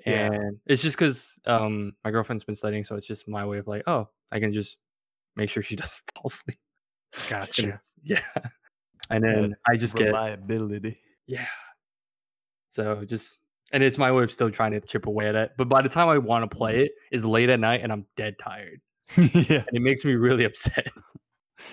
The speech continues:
Speaker 3: I've seen you just, like, vegged out on the couch, just,
Speaker 2: <laughs>
Speaker 3: like, with a blanket over you, like,
Speaker 2: <laughs>
Speaker 3: "Uh."
Speaker 2: I think, yeah. <laughs> I remember you walked out, you're like, "You good?" I was like,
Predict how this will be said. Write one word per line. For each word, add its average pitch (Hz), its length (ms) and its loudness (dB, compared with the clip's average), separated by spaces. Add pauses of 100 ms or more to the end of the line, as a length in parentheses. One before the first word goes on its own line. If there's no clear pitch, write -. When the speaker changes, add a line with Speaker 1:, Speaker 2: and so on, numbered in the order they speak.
(120)
Speaker 3:
I've 131 180 4
seen 151 240 0
you 117 100 2
just, 107 200 -10
like, 104 260 -6
vegged 104 460 -6
out 98 200 -2
on 101 140 -6
the 95 80 -8
couch, 101 520 -8
just, 107 280 -10
Speaker 2:
<laughs> - 760 -6
Speaker 3:
like, 104 140 -6 (140)
with 110 140 -2
a 113 40 -6
blanket 101 440 -6
over 104 200 -2
you, 107 160 0
like, 95 180 2 (140)
Speaker 2:
<laughs> - 100 -2
Speaker 3:
"Uh." 73 720 4 (420)
Speaker 2:
I 147 60 2
think, 160 440 2
yeah. 143 160 2 (400)
<laughs> 190 100 2 (1040)
I 143 40 0
remember 143 280 6
you 139 260 4
walked 123 280 0
out, 131 80 2
you're 131 100 6
like, 127 80 -2
"You 123 100 2
good?" 160 220 6
I 175 40 8
was 165 100 2
like, 131 160 2